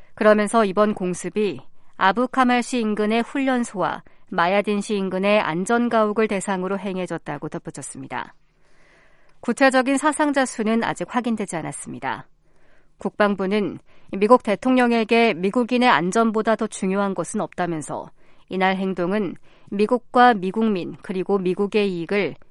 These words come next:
미국 정부가 수호할 것임을 분명히 하는 차원에서 대통령의 지시로 행해진 것이라고 강조했습니다.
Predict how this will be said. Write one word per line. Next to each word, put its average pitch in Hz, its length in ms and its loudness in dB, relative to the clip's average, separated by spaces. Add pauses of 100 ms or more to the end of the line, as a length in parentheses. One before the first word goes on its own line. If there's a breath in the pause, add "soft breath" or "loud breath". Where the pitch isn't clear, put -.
미국 196 380 -2
정부가 233 480 2
수호할 277 500 0
것임을 226 500 0
분명히 214 480 -2
하는 190 280 -4
차원에서 170 720 -4 (140)
대통령의 240 640 0
지시로 214 440 -2
행해진 220 400 -2
것이라고 170 440 -6
강조했습니다. 139 840 -8